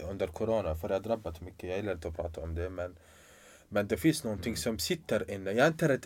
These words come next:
Speaker 1: inte på det viset. Men det finns någonting, John. Men det är inte som stör, men det finns någonting.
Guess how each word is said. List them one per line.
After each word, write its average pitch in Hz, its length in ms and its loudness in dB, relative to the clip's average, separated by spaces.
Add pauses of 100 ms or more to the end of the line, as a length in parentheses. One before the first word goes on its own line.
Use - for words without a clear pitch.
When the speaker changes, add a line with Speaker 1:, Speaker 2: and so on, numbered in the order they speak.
Speaker 1:
inte 156 260 -2
på - 100 -8
det 101 180 0
viset. 101 520 -4 (880)
Men 120 280 4
det 127 120 6
finns 165 400 6
någonting, 82 680 -4
John. 78 280 -2 (420)
Men 101 120 -4
det 123 80 4
är - 20 6
inte 120 160 -2
som 104 240 -4
stör, 107 320 0
men 101 200 -4
det 101 120 4
finns 123 340 -2
någonting. 78 520 -6